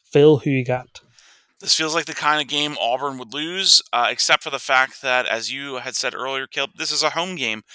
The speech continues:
Speaker 2: and Bo Nix plays better at home. Uh, so I'm predicting that Auburn's gonna win this one. Caleb, who you got?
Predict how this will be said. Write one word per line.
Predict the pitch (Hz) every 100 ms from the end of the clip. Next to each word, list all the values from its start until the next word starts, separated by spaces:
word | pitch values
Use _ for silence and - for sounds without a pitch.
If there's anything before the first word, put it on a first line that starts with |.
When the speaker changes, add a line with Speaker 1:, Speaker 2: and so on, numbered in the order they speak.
| - - _
Speaker 2:
and | 107
Bo | 110 113
Nix | 131 -
plays | 120 120 127
better | 104 110
at | 110
home. | 123 131 98 - - _ _
Uh, | - 73 -
so | - 113 - _ _
I'm | 110 113 113
predicting | 107 120 113 - 110
that | 104 87
Auburn's | 101 92 104 -
gonna | 98
win | 92
this | 92 -
one. | 87 - -
Caleb, | - 123 117
who | 127
you | 110
got? | 101 92